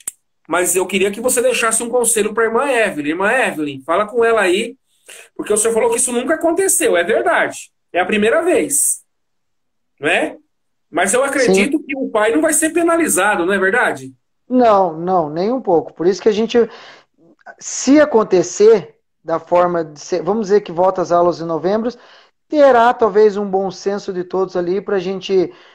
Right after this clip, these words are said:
Speaker 2: porque um, esse de São Paulo, por mais que um, um pouco vai pra outro, não, esses que ficarão em casa continuarão com a aula online. Então vai ter o presencial e a aula online.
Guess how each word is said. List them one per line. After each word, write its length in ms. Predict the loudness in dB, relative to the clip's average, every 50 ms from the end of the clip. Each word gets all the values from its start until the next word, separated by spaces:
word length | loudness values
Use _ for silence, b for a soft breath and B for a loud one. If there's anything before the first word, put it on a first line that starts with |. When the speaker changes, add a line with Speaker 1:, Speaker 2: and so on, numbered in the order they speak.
| B B _
Speaker 2:
porque 420 | -8 -8 0 4 4 4 4 2 0
um, 320 | -4 -4 -4 -4 -4 -6 0 2
esse 300 | 4 4 4 2 -2 -8
de 120 | -10 -10
São 220 | -6 -6 -6 -4
Paulo, 480 | 0 2 4 4 4 4 2 0 -2 b b b b b b _ _ _ _ _
por 140 | -4 -2
mais 280 | 0 2 2 2 2 0
que 180 | -2 -4 -6 -6 -6 -10 _ -8
um, 440 | -6 -4 -4 -4 -6 -6 -4 -4
um 40 | -4
pouco 320 | 0 2 2 2 2 2 2
vai 160 | 2 2 2
pra 220 | 4 4 4 4
outro, 340 | 4 4 2 0 -2 -4 0
não, 240 | 2 2 2 2 2
esses 380 | 2 2 2 2 0 -6 -14 -14
que 180 | -14 -14 -14
ficarão 600 | -14 -14 -18 -20 -12 _ 0 2 4 4 4 4
em 80 | 2 0
casa 560 | 0 0 2 2 2 2 0 0 -2 -4 b b b b b b
continuarão 640 | _ -2 -2 -2 0 2 4 4 6 6 4 4 2
com 80 | 2 2
a 60 | 2
aula 220 | 4 4 4 4
online. 520 | 2 2 2 2 0 0 -4 -10 -16 -18 -20 _ _ _ _ _ _ _ _ _
Então 160 | _ -4 0 2
vai 140 | 2 0
ter 160 | 2 4 4 4
o 80 | 6
presencial 800 | 4 2 0 2 0 -2 -2 -2 0 2 4 4 4 2 0 -4 -2
e 100 | 2 4
a 80 | 4
aula 180 | 4 4 4 4
online. 460 | 4 4 2 2 0 -2 -6 -10 -16